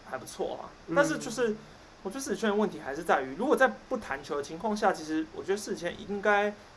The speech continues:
Speaker 1: 会比较乐观。所以就以现在这个状况，你觉得复赛之后有没有换球呢？
Speaker 2: 哦。
Speaker 1: 我觉得，我觉得当初我这个结论那时候有讲嘛，我讲说复赛之后我觉得没换。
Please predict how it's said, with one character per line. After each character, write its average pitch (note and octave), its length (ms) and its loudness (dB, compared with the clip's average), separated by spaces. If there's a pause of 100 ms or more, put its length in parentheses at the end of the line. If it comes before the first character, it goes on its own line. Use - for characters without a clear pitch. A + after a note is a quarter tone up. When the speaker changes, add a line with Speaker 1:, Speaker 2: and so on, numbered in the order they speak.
Speaker 1:
会 - 80 2
比 - 60 -6
较 C3 100 -2
乐 E3 160 0
观。 C3 260 -2 (340)
所 C4+ 140 -4
以 B3+ 80 0
就 B3 200 4
以 D#3+ 60 4
现 G#3+ 140 0
在 G#3+ 60 4
这 G#3+ 100 4
个 F3+ 60 4
状 E3+ 300 -2
况， D#3+ 260 -2 (240)
你 G3+ 140 0
觉 A#3+ 160 -2
得 D#4+ 100 2
复 C#4 240 -2
赛 A3+ 240 6
之 G#3+ 180 0
后 A3 220 6
有 E3 100 2
没 F3 100 -2
有 G#3 60 0
换 G3 400 4
球 B2 680 -6
呢？ G#3+ 600 0
Speaker 2:
哦。 G#3 60 4
Speaker 1:
我 F#3+ 440 2
觉 A#3 200 -2
得， D#4+ 440 4 (680)
我 A3+ 100 6
觉 C4 100 8
得 B3+ 40 6
当 D#4+ 180 6
初 E4 100 2
我 F3 140 8
这 A#3+ 160 -2
个 G3+ 60 0
结 E3 180 -2
论 G3+ 160 4
那 F#3+ 100 0
时 F#3 80 -4
候 D3+ 60 2
有 C#3+ 80 -2
讲 B2+ 160 -8
嘛， - 160 -14
我 F3 100 -2
讲 C#3+ 200 -2
说 E3 120 -2
复 E3 200 -6
赛 D#3 180 0
之 - 140 -12
后 D3 320 0 (320)
我 - 100 -4
觉 D3+ 80 -8
得 D3+ 80 -8
没 C3+ 140 -10
换。 E3 200 0